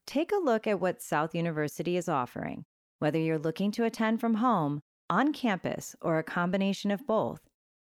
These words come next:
South University has something for you. To learn more, check out south university dot e d u or call eight five five,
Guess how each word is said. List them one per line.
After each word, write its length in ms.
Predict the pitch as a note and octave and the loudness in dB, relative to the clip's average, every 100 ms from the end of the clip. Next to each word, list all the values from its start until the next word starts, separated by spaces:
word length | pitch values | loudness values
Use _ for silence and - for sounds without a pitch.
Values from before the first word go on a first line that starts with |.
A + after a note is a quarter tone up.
| _ | _
South 360 | - G#3+ A#3+ C4 | -2 2 2 2
University 600 | D4+ C#4 G#3+ F#3+ G3 G3 | 2 2 2 0 -2 0
has 180 | E3+ D3+ | 0 -2
something 440 | - C#3+ D3 E3 | -2 -2 -2 -4
for 160 | E3 F3+ | -4 -2
you. 240 | D#3+ - - - _ _ _ _ _ - | -2 -4 -6 -14 _ _ _ _ _ -6
To 140 | F#3 | 0
learn 320 | F3 A3 C4 | 2 4 4
more, 420 | C4+ G#3 C#3 - - | 4 4 2 -2 -8
check 240 | - A#3 D#4+ | -4 -2 0
out 160 | D4+ | 0
south 400 | - G#3+ G#3 G#3 | -2 0 0 0
university 680 | G3+ F#3+ F3+ G3 - D#3+ C3+ | 0 0 2 0 0 -2 0
dot 280 | B2+ D3+ D3 | 0 0 0
e 120 | E3+ D#3 | -2 0
d 80 | |
u 460 | D#3+ D3+ E3 B2 - _ _ _ - | 0 0 0 -2 -4 _ _ _ 0
or 180 | F3+ F3 | 2 2
call 580 | - A3+ A3+ C#3 C3+ - - | 0 0 2 2 -2 -8 -4
eight 220 | G#3 C#4 | -2 -2
five 280 | - D#4 D#4+ | 0 0 0
five, 520 | F#3 C#3+ B2+ C#3 - | 0 0 0 -4 -8